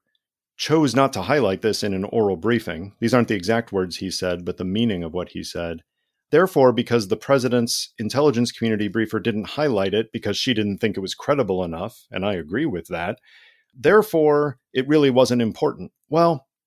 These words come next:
that's not quite fair, because if something is put into the P D B, it is judged credible enough to be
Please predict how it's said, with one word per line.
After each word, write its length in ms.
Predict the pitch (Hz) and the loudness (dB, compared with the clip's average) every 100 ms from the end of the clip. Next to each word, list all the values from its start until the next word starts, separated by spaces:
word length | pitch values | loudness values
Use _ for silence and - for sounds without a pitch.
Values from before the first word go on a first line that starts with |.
| _ _ _ _ _ | _ _ _ _ _
that's 200 | 185 202 | -6 0
not 220 | 220 214 | 0 0
quite 240 | - 160 147 | 0 -2 -2
fair, 380 | - 135 92 87 | 0 2 2 0
because 280 | 95 123 | -4 -4
if 100 | 120 | -2
something 300 | - 175 175 | -4 -4 -2
is 120 | 147 - | -4 -4
put 240 | 156 - | -4 -4
into 520 | 147 156 139 117 104 | -4 -4 -4 -4 -2
the 120 | 95 | -2
P 180 | 92 101 | -4 -4
D 160 | 95 92 | -4 -4
B, 380 | 92 95 92 95 _ _ _ _ | -2 -4 -4 -8 _ _ _ _
it 140 | 151 | 0
is 140 | 151 113 | 0 2
judged 320 | 135 127 - | 4 4 0
credible 420 | - 123 117 117 | -2 0 4 4
enough 380 | 110 107 107 - _ _ | 2 0 -4 -14 _ _
to 100 | - | -12
be 440 | 95 117 113 110 | -2 0 0 -2